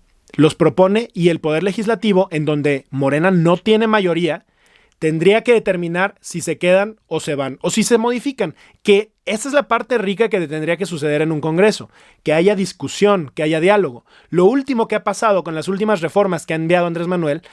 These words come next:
es que Morena quiere que todo se pase con punto y coma sin un solo cambio. Y la oposición, cuando quiere integrar nuevas y buenas ideas, se cierran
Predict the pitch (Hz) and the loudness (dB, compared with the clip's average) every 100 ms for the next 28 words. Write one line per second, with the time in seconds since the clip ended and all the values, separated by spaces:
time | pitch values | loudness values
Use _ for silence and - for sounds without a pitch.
0 | - - - 175 - 190 170 165 196 196 | -20 -14 -2 -2 0 0 2 2 0 0
1 | 196 196 190 160 - 180 196 180 165 170 | 0 0 -2 -4 0 0 0 -4 -2 -2
2 | 165 202 - 156 147 - 185 185 214 214 | -2 -8 -8 -8 -6 -2 -2 0 -2 -2
3 | 165 - 175 202 175 - 165 185 196 196 | -4 0 0 0 -4 -6 -6 0 2 2
4 | 185 160 151 131 113 104 _ - - - | 2 0 0 -6 -8 -14 _ -20 -20 -20
5 | - 180 185 175 180 180 180 214 208 262 | 0 4 4 4 -2 -2 0 2 2 -4
6 | _ _ _ _ - 175 165 156 - 185 | _ _ _ _ 0 0 0 -2 0 2
7 | 196 202 - _ _ 170 165 160 156 170 | 2 0 -4 _ _ -4 -2 0 2 2
8 | 190 - 143 160 190 208 214 214 - _ | 0 -4 -4 2 4 4 2 -4 -14 _
9 | - 165 139 190 208 220 220 214 208 208 | -12 -6 0 0 0 -4 -4 0 2 2
10 | 262 - _ _ _ - 143 - 185 175 | -2 -18 _ _ _ -10 -4 2 2 2
11 | 196 247 | -2 -6